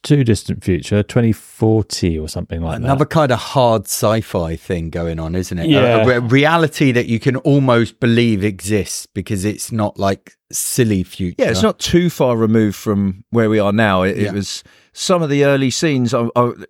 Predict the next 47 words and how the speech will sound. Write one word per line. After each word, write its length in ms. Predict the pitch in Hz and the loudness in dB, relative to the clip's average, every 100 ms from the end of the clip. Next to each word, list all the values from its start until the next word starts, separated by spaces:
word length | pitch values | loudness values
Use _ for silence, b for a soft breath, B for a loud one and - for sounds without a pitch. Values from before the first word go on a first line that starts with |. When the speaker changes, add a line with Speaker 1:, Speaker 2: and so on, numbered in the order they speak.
| 104 | -6
Speaker 3:
getting 260 | 123 107 107 | -4 -2 -2
Black 200 | 113 98 | -2 -2
Mirror 280 | 104 95 | -2 0
vibes, 420 | 92 110 104 92 - | 2 2 2 0 -4
you 60 | |
know, 120 | 95 | -4
he's 140 | 92 87 | -2 -4
just, 180 | 101 - | -6 -2
like, 120 | 95 | -2
Speaker 1:
Yeah. 60 | 82 | -2
Speaker 3:
cleaning, 380 | - 113 104 104 | -2 0 0 -2
brushing 320 | 123 110 107 | -2 -2 -2
his 160 | 101 - | -6 -4
teeth 320 | - 104 - | -4 -4 -4
and 140 | 101 | -6
swiping 500 | - 110 101 98 107 | -4 0 0 0 -4
things 240 | 90 101 95 | -4 -4 -2
Speaker 1:
The 60 | |
Speaker 3:
off 40 | 104 | 0
his 80 | 104 | 2
Speaker 1:
mirror, 220 | 101 98 | 2 2
Speaker 3:
mirror. 500 | 101 98 95 92 92 | 2 2 2 2 0
Speaker 1:
yeah. 40 | 95 | 0
Speaker 3:
You 100 | 104 | 0
know, 100 | 95 | 0
his 120 | 98 | 2
emails 360 | 123 110 98 95 | 2 2 0 -2
are 60 | |
coming 240 | 98 101 98 | -2 0 0
up 160 | 92 | -2
in 60 | 98 | -4
his 140 | 90 | -2
mirror 300 | 98 95 92 | 0 2 2
and 100 | 92 | 0
things. 180 | 90 92 | -2 -2
That, 160 | 98 101 | -2 -2
that 100 | 101 | -2
was 80 | 92 | -2
very 240 | 95 90 | -2 -2
Black 280 | 82 92 80 | -2 -4 -2
Mirror-esque. 720 | 90 85 85 - 80 73 - | -2 -2 -4 -4 -4 -4 -6
Speaker 1:
The, 80 | - | -4
the 80 | 110 | -4
kitchen 600 | - 147 - 131 113 110 | 0 0 0 0 2 0
refers 720 | 87 107 - 117 113 107 98 - | 0 -2 0 2 4 2 0 -4
to 360 | - 101 92 | 0 2 2
this, 400 | - 98 92 - | 0 -2 -2 -6